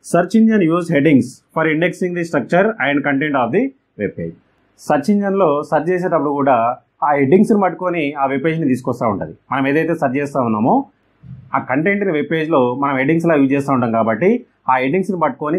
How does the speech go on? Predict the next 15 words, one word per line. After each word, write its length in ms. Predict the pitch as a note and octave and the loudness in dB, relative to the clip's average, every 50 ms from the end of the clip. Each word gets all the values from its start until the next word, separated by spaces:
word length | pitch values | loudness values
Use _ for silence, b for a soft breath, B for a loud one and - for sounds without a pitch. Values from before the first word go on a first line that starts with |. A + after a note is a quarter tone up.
| F3+ - | -2 -2
సెర్చ్ 160 | C#3 A#2+ - D3 | -4 -4 -4 -4
ఇంజన్ 280 | C#3 C3+ C#3 C#3 E3+ A#3 B2 B2 B2 | -2 0 0 2 2 2 0 0 0
ఆ 20 | A#2 B2 | 0 2
వెబ్ 120 | A#2+ B2 A2+ E3+ | 0 0 0 -2
పేజ్ని 260 | D#3+ D#3+ E3 D#3 B2+ B2+ | -2 -2 0 0 0 0
తీసుకురావడానికి 440 | B2 B2+ C3 B2+ C3 B2+ B2 A#2+ A2 B2+ | -2 -2 -2 -2 -2 0 -2 -2 0 0
కూడా 100 | E3 E3+ - | 0 0 0
ఛాన్స్ 220 | D3 A#2 A2+ G#2 - F#2 | 0 0 -2 -2 -4 -8
ఉంటుంది. 200 | F2 E2 E2 E2+ _ _ _ _ _ _ - E3 | -12 -14 -14 -16 _ _ _ _ _ _ 0 4
ఇవి 100 | E3+ G3 G3 | 4 6 6
మనకు 200 | G3+ G3 G3+ F3+ E3 E3 | 6 4 2 2 0 0
మెయిన్గా 280 | E3 E3 E3 E3+ C#3 B2+ B2+ B2+ C#3 - _ _ - C3+ | 0 0 0 2 2 2 0 -2 -4 -10 _ _ -8 -8
importance 460 | C#3+ C#3+ E3+ E3 D#3+ D#3 D#3 D#3 D3 D3 D#3 D3+ | -6 -2 0 0 0 0 -2 -6 -8 -8 -8 -8
of 40 | D3+ D3+ - G#2+ | -8 -8 -10 -8
headings. 320 | G#2+ G#2 G2+ F2+ E2 - | -6 -4 -4 -6 -6 -12